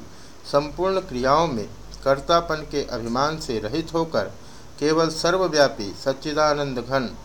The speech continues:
परमात्मा के स्वरूप में अभिन्न भाव से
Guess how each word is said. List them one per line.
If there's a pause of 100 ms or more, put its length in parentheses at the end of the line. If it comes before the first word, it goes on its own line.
(300)
परमात्मा
के
स्वरूप
में (400)
अभिन्न
भाव
से